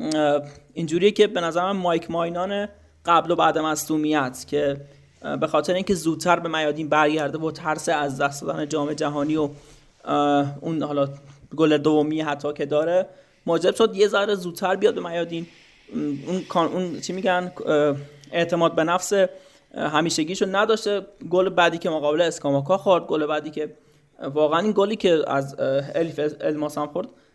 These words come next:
اصلاً گل قابل پذیرشی نبود، هرچند که با تشکر از آقای رومانیالی طبق معمول. اه، و مورد دومش نبودن نفرات اصلیه که شکاف فوق‌العاده زیادی بین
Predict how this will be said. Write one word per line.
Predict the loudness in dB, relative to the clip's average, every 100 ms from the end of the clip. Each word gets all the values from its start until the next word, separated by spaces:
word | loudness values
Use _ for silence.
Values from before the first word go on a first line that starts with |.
| _
اصلاً | -6 -2 0 2
گل | 2 0
قابل | 2 0 -2
پذیرشی | -2 -2 0 -2 -2 -2
نبود، | 0 0 0
هرچند | -2 -2 -4 -8
که | -10 -12 _ _ _ _
با | -2 0
تشکر | 0 0 4
از | 4 6
آقای | 2 2
رومانیالی | 0 0 0 -2
طبق | -2 -2
معمول. | -2 -4 -6 -8 -14 _ _ -6
اه، | 0 2 2 2 4
و | 6 4 0 -16 _ -6
مورد | 2 4 4
دومش | 4 2 2 -2
نبودن | 0 4 4 4 2 2 0 -2 -8 -6
نفرات | -4 -2 -2 0
اصلیه | 0 0 0 0
که | 2 -2 -4 -12 -10
شکاف | -4 0 4 4
فوق‌العاده | 2 -4 2 4 6 6 4 0
زیادی | -2 0 4 4 2
بین | -2 0 0 -2